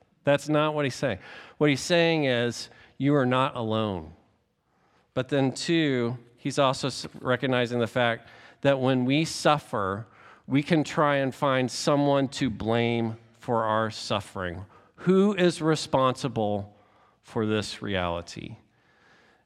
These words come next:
And Paul says, "Actually, you and I are all culpable."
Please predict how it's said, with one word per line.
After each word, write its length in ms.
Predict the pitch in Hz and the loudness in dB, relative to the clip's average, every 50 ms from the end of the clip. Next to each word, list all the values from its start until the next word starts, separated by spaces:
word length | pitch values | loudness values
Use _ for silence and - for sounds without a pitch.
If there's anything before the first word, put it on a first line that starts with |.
| _ - | _ -4
And 160 | 113 110 107 | -4 -4 -4
Paul 260 | - - 135 131 131 | -2 0 0 0 0
says, 420 | 127 - - 135 120 117 110 - - - | 0 -2 -2 0 2 2 0 -2 -4 -4
"Actually, 540 | 131 127 127 - - - - 135 123 117 | -4 -4 -4 -4 -8 -8 -6 -2 -2 -2
you 320 | 117 113 107 117 127 131 135 | -2 -2 0 0 2 2 2
and 100 | 127 123 | 2 2
I 320 | 117 113 110 107 107 110 | 2 2 2 0 0 -2
are 280 | 113 - 113 107 107 - | -4 -4 -4 -4 -4 -4
all 800 | - 113 120 123 123 117 110 104 101 98 95 95 101 - - _ _ | -2 0 0 2 2 4 2 2 2 0 -2 -4 -8 -14 -20 _ _
culpable." 640 | _ - 117 101 - 101 85 - 92 82 98 107 | _ -4 -4 -4 -4 -6 -12 -12 -12 -12 -12 -14